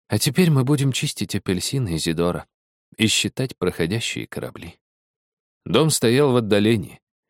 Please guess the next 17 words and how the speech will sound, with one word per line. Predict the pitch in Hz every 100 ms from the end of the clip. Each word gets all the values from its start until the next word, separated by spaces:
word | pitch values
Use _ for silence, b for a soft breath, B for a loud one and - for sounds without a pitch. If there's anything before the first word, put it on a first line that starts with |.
| _ -
Он | 85
находился | 110 110 110 123 120 101
в |
маленькой | 95 110 110 95 92
бухте, | 80 107 - - - _ -
волны | 76 113 117 98
бились | 98 107 90
о | 80
скалы | - - 113 104 95 -
и |
о | 90 87
маленькую | 92 104 87 - 82
каменную | - 90 82 80 76
пристань, | 71 87 98 - 78 76
относящуюся | - 69 - 80 - 65 62 -
к | 65
дому. | 67 65 58